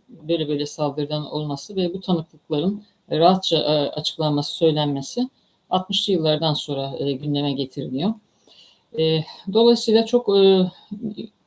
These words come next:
Türkiye'nin gericilikle mücadelesi çok inişli çıkışlı olmuştur. Atatürk'ten sonra, e, daha rahat, e, bazı dönemlerde çok daha rahat, e, hareket etmişlerdir. E, özellikle şu son geldiğimiz,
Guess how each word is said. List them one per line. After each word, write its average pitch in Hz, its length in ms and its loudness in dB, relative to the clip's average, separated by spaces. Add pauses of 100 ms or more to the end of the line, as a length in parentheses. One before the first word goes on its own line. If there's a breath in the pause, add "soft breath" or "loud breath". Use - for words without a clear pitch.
(160)
Türkiye'nin 196 760 2
gericilikle 190 520 6
mücadelesi 180 580 4
çok 196 200 -8
inişli 170 320 -4
çıkışlı - 420 -6
olmuştur. 156 580 -6 (480)
Atatürk'ten 185 600 -2
sonra, 165 420 -2
e, - 380 -2 (400)
daha 202 400 2
rahat, 196 600 0
e, 165 240 2
bazı 175 300 8
dönemlerde 165 380 0
çok 190 260 -10
daha 180 160 4
rahat, 180 420 -2
e, 165 140 -2
hareket 156 480 -4
etmişlerdir. 147 680 -4 (800 soft breath)
E, 165 360 0 (680)
özellikle 208 460 4
şu 220 400 -2
son 220 340 2
geldiğimiz, 170 800 2